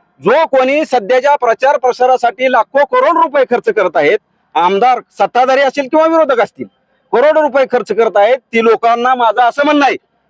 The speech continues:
की त्या रयत शिक्षण संस्थेमध्ये एका वर्गात वीस पोरं बसण्याची व्यवस्था करावी, मी त्यांना जाहीर समर्थन देतो. का तर ज्वलंत मुद्दा हा शिक्षणाचा आहे आणि शिक्षण हे बाबासाहेब आंबेडकर, महात्मा ज्योतिराव फुले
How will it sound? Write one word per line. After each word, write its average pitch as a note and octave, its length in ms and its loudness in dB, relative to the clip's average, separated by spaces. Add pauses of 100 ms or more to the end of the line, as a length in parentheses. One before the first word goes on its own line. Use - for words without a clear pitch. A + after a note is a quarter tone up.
की C#4 120 2
त्या D#4 460 0
रयत D4 360 0
शिक्षण C#4 300 -2
संस्थेमध्ये A3+ 600 0 (500)
एका D#4+ 400 0
वर्गात B3 240 -2 (100)
वीस C4+ 280 -2
पोरं B3+ 280 0
बसण्याची A#3 440 -2
व्यवस्था G#3+ 320 0
करावी, A3 380 0 (200)
मी G#3 120 0
त्यांना G#3+ 240 -2
जाहीर G#3 260 -2
समर्थन D#3+ 380 -4
देतो. G#2+ 160 -18 (1000)
का A#3+ 120 0
तर D#4 240 0
ज्वलंत D4+ 500 0
मुद्दा D4+ 420 0 (280)
हा - 100 2
शिक्षणाचा C#4+ 580 0
आहे A3 200 2 (300)
आणि G3+ 180 2
शिक्षण C#4+ 580 -2 (320)
हे C#4 260 2 (380)
बाबासाहेब A3+ 600 0
आंबेडकर, A3 440 0
महात्मा G3+ 380 -2
ज्योतिराव - 380 0
फुले - 280 0